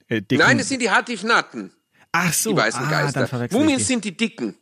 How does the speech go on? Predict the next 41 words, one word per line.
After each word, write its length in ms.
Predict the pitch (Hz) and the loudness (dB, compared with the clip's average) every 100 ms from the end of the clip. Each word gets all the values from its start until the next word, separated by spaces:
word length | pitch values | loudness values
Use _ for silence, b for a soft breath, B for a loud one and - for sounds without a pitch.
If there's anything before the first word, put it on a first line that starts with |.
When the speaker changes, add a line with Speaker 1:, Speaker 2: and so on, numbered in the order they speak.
| _ _ | _ _
Speaker 1:
Ah, 240 | 127 156 | -12 -6
oder 60 | 180 | 2
Speaker 2:
Also 100 | 190 | 2
Speaker 1:
ich 60 | - | 4
Speaker 2:
mein 120 | 196 | 2
Speaker 1:
hab's 140 | 180 | 2
Speaker 2:
Bruder 160 | 214 208 | 0 4
Speaker 1:
vermischt, 280 | 170 185 180 | 4 4 0
Speaker 2:
hat 60 | 120 | -2
den 40 | |
Speaker 1:
ja. 60 | 110 | -2
Speaker 2:
Spitznamen 480 | 123 170 156 156 - | 0 0 0 -4 -4
Mumin, 380 | 196 165 123 | -2 -2 -4
äh, 260 | 117 117 117 - - 131 | -6 -2 -2 -4 -12 -6
immer 140 | 117 | -6
gehabt 300 | - 113 - | -4 -8 -8
früher. 280 | 104 104 98 _ - | -6 -6 -6 _ -2
Speaker 1:
<laughs> 160 | 196 - | 0 0
Wieso 460 | 143 165 185 143 | 2 4 4 4
Speaker 2:
Der 80 | 220 | 4
war 80 | - | 4
Speaker 1:
denn? 100 | 151 | 4
Speaker 2:
aber 80 | - | 4
eigentlich 160 | 170 | 0
gar 100 | - 143 | 2 0
nicht 100 | 208 | 0
so 60 | |
dick, 340 | - 170 - - - | -4 -6 -10 -16 -2
aber 160 | 143 135 | 2 2
einen 100 | 127 | 2
Spitznamen 420 | 165 160 185 180 | -4 -2 -4 0
hatte 200 | 175 170 | 0 -2
er 80 | 170 | -2
trotzdem. 320 | 165 160 127 B B | -2 -2 -6 B B
Und 200 | - 175 | 0 2
die 100 | 160 | 2
Mumins, 800 | 151 214 330 175 220 370 - - | 0 4 4 6 4 2 -4 -2
das 220 | 160 156 - | 2 2 2
ist 200 | 226 - | -2 -2
eigentlich 500 | 180 214 214 220 - | -2 -2 -2 -4 -4
eine 600 | 170 190 185 175 175 | 0 2 4 4 2